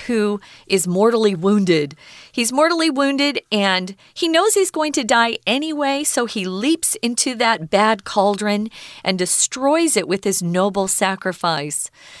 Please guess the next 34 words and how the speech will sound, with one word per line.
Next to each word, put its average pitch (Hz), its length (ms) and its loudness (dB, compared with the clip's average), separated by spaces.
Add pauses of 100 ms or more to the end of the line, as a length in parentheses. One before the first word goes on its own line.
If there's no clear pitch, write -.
(140)
So 294 140 0
because 311 320 0
of 339 80 0
his 277 140 -2
goodness, 302 800 0 (300)
when 220 120 0
he 220 180 -2
leaps 294 320 0
into 254 200 -2
the 190 240 0
evil 254 300 2
cauldron, 190 720 2 (440)
it 196 160 2
destroys 240 800 2
that 175 300 2
cauldron, 175 600 -2
and 180 140 -2
that's 226 220 0
his 190 140 -4
sacrifice. 175 840 -4 (300)
So - 160 2
he 240 160 -2
sacrifices 262 1080 0
or 196 140 0
gives 269 380 0
up 262 100 2
his 208 180 -4
life 202 640 0 (320)
to 190 140 2
help 190 340 2
this 190 180 -4
group 180 300 -4
of 160 140 -4
people. - 480 -6